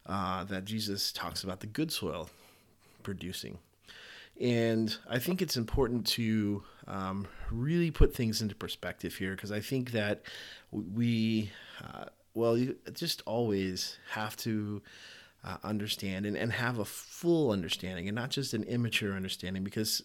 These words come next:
'cause then, uh, I think that an immature understanding is to say, like, all things,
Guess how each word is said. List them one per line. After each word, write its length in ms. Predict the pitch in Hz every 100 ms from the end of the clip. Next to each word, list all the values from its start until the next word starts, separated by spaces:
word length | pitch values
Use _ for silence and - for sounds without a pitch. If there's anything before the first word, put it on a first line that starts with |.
| -
'cause 220 | 117 107
then, 400 | 139 131 127 123 - - - - -
uh, 120 | - -
I 100 | 113
think 220 | 120 110
that 160 | 98
an 240 | 95 - 107
immature 400 | 170 175 - 113
understanding 560 | 104 98 - 98 92
is 140 | 95 95
to 120 | 90
say, 600 | - 98 95 95 90 92 - -
like, 220 | - - -
all 180 | 147 156
things, 540 | 117 104 104 -